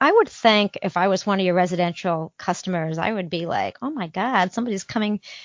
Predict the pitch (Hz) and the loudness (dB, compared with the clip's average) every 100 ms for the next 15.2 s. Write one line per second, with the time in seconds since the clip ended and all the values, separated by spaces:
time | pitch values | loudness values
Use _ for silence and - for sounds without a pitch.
0 | - - 214 190 214 208 214 - 208 190 | -10 0 2 4 6 4 2 0 2 2
1 | 190 - - _ 269 254 - 214 190 - | 0 -12 -20 _ 0 2 4 4 2 2
2 | 262 - 247 190 - 208 180 156 208 254 | 0 2 4 4 2 -2 -2 0 4 4
3 | 196 262 294 233 - 190 - 254 233 220 | 4 4 4 2 0 -6 0 0 2 0
4 | - 254 285 220 196 240 339 226 - 240 | 0 4 4 4 2 2 4 2 4 2
5 | 302 269 247 254 - _ - _ - - | 4 4 6 4 2 _ -20 _ -20 -20
6 | _ - 415 605 - 254 254 240 240 233 | _ -4 -4 0 4 4 4 0 2 2
7 | 240 247 214 208 208 - _ - 220 214 | 2 4 4 4 4 0 _ -4 2 4
8 | 196 196 202 - - _ _ - 208 175 | 4 4 4 2 -4 _ _ -2 0 0
9 | 170 208 208 220 202 - 208 185 208 - | 2 2 2 -2 -6 0 0 2 -2 0
10 | 185 180 - 185 175 _ _ - 185 202 | 0 0 0 0 0 _ _ -6 0 0
11 | - 175 214 - - 196 - 190 190 214 | 2 2 2 -4 -4 -4 2 4 4 4
12 | 233 214 180 - - - - _ _ - | 2 0 -4 -6 -18 -20 -20 _ _ 0
13 | 196 214 196 190 - - 202 196 - - | 2 2 2 0 -2 -6 -2 -2 -2 2
14 | 180 220 214 214 214 - 208 190 190 226 | 2 2 2 2 0 0 0 2 0 0
15 | 277 254 | -2 -6